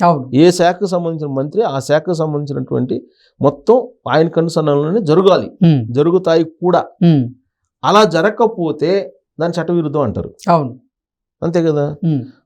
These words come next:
Speaker 2: ప్రజాస్వామ్యం కాదంటారు. సింపుల్, very simple logic.
Speaker 1: హ్మ్.
Speaker 2: ఇప్పుడు బాలినేని శ్రీనివాసరెడ్డి గారు ఏం చెప్తున్నారు, ఒకరోజు అర్ధరాత్రి వేళ నాకు విద్యుత్ శాఖ సెక్రటరీ ఫోన్ చేశారు, శ్రీకాంత్ అనే అతను, శ్రీ-, సెక్రటరీ ఉండేవాళ్ళు.
Speaker 1: హ్మ్.
Speaker 2: అతను నాకు ఫోన్ చేశాడు.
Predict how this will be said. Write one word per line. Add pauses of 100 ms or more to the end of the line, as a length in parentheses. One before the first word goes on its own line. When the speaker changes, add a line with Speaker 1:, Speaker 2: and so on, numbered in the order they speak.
(120)
Speaker 2:
ప్రజాస్వామ్యం
కాదంటారు. (380)
సింపుల్,
very
simple
logic.
Speaker 1:
హ్మ్.
Speaker 2:
ఇప్పుడు
బాలినేని
శ్రీనివాసరెడ్డి
గారు
ఏం
చెప్తున్నారు,
ఒకరోజు
అర్ధరాత్రి
వేళ
నాకు (360)
విద్యుత్
శాఖ (420)
సెక్రటరీ
ఫోన్
చేశారు,
శ్రీకాంత్
అనే
అతను,
శ్రీ-,
సెక్రటరీ
ఉండేవాళ్ళు. (120)
Speaker 1:
హ్మ్.
Speaker 2:
అతను
నాకు
ఫోన్
చేశాడు.